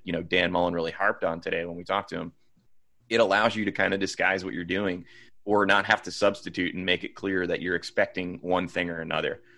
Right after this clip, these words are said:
Um, and, and I think that's, the same is true. Uh, you know, I kinda look at that position flexibility as being, there's really four key spots where I see it happen, and it's,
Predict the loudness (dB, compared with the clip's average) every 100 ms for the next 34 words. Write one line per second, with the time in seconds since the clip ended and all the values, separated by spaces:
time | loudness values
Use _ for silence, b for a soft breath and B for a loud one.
0 | b -8 -2 0 0 -6 -4 -2 0 2
1 | 4 4 4 6 6 6 -4 0 2 4
2 | 4 6 8 8 4 2 2 4 4 4
3 | 2 2 4 4 4 -2 -2 0 4 4
4 | 4 2 4 2 -2 b b b -12 4
5 | 6 6 0 -2 0 0 -2 -6 -12 _
6 | _ -20 _ _ -14 -2 0 0 2 4
7 | 4 2 2 2 0 -6 -4 -4 -4 -4
8 | -4 -2 0 0 0 -4 -4 -6 -8